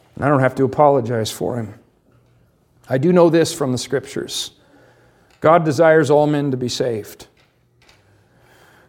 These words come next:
God knows the reaction of everybody and what light they're given. God knows the best place to put somebody, to put them in contact with spiritual truth. And I don't have all the answers.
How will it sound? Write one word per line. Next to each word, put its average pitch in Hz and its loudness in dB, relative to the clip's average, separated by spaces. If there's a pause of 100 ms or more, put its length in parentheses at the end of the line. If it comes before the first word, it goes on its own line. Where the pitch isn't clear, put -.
God 165 6
knows 185 0
the 156 -4
reaction 151 -2
of 131 -4
everybody 131 -4
and 123 -8
what 131 -4
light 127 -4
they're 120 -6
given. 110 -6 (800)
God 175 4
knows 185 0
the 165 -2
best 160 -2
place 151 -2
to 139 -6
put 143 -6
somebody, 127 -6
to 120 -8
put 139 -6
them 127 -6
in 123 -8
contact 127 -2
with 117 -10
spiritual 127 0
truth. 117 -4 (1700)
And 113 -2
I 123 6
don't 131 4
have 131 2
all 127 4
the 113 -2
answers. 113 -8